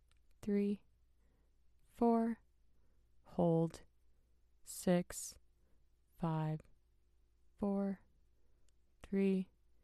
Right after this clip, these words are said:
two, and one. Exhale, eight, seven, two, and one.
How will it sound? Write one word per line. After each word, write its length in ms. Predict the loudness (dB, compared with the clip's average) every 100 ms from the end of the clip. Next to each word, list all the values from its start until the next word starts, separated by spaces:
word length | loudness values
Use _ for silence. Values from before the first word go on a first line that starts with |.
| _ _ _ -20 -20 _ _
two, 520 | -4 0 0 0 -4 -10 -20 -20 _ _ -4
and 320 | -2 0 -2 0
one. 420 | 2 4 2 0 -6 _ -20 -20 -20 _
Exhale, 640 | -4 -2 -2 2 4 2 -2 -2
eight, 300 | -2 0 -4 -14 _ _ -20 -20 -20 _ -20 _ -16
seven, 580 | -12 -6 -4 -4 -6 -8 _ -20 _ _ _ _ _ -20 _ -20 -20 -20 -20 _ _ _ -20 _ -20 _ _ -20 _ _ _ _ _ _ _ _ _ _ -20 _ _ _ _ _ _ -20 -20 -20 -20 _ -20 _ -18
two, 580 | -16 -4 -2 0 -2 -6 -18 -20 -4
and 520 | 0 2 2 0 -2 -8 -10
one. 480 | -6 -4 -4 -4